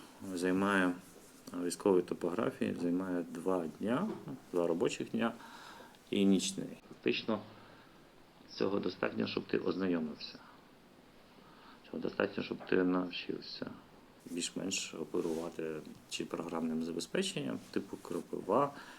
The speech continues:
чи, е, е, іншими засобами,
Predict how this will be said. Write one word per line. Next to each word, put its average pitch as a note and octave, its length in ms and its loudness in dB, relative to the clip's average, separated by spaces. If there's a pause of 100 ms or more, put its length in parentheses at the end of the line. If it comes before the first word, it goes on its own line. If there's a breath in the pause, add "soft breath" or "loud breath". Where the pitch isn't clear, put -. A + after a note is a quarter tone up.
(160 loud breath)
чи, - 300 0 (100)
е, G1+ 40 2
е, - 1500 -8 (440)
іншими A#2 380 2
засобами, G2+ 600 0